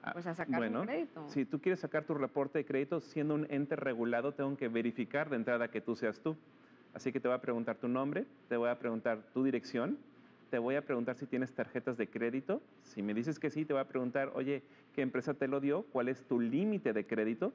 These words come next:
Speaker 1: si no te lo sabes bien en tu estado de cuenta. También te voy a preguntar si tienes crédito hipotecario o de automóvil.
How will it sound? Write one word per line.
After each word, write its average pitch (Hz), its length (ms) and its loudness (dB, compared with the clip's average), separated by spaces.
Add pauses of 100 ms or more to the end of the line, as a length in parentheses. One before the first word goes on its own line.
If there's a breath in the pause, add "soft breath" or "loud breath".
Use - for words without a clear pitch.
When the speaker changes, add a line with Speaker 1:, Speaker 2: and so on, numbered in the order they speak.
Speaker 1:
si 113 100 -4
no 110 120 2
te 123 80 0
lo 110 80 2
sabes 117 280 -2
bien 113 140 -2
en 113 60 -2
tu - 60 -8
estado 110 220 0
de 107 100 0
cuenta. 123 400 -2 (420 loud breath)
También 127 220 0
te 151 60 0
voy 135 120 2
a 135 80 -2
preguntar 123 480 0
si - 120 -16
tienes 127 260 -2
crédito 127 300 0
hipotecario 123 760 0
o 120 80 0
de 117 80 2
automóvil. 139 560 0